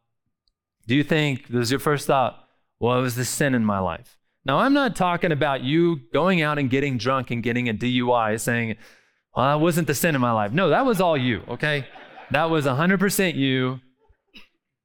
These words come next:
Yes. But you getting something outside of your control and you're saying, "This is a result of my sin." That's not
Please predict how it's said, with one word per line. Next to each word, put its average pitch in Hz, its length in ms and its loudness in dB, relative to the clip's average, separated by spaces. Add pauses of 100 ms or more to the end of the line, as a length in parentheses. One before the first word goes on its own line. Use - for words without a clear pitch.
(440)
Yes. - 380 -4 (420)
But 190 180 2
you 254 220 4
getting 262 260 4
something 208 420 0
outside 214 520 2
of 294 100 2
your 254 120 2
control 151 760 2 (240)
and 147 80 0
you're 175 60 2
saying, 151 360 0
"This 208 220 4
is 196 120 0
a 196 60 2
result 160 360 0
of 117 120 -4
my 123 200 0
sin." 123 480 -4 (1900)
That's 185 180 0
not 190 280 0